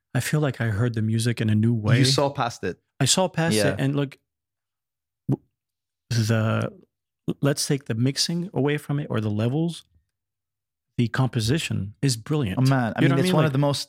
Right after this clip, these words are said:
Speaker 2: like, viral
Speaker 1: Yeah, yeah,
Speaker 2: compositions
Speaker 1: yeah.
Speaker 2: now on TikTok, but
Speaker 1: So, so I hate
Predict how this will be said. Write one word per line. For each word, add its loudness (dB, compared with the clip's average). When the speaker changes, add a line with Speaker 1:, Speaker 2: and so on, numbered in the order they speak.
Speaker 2:
like, -2
viral 0
Speaker 1:
Yeah, 4
yeah, -2
Speaker 2:
compositions 0
Speaker 1:
yeah. 2
Speaker 2:
now 0
on -2
TikTok, -6
but 2
Speaker 1:
So, 0
so -2
I 0
hate 0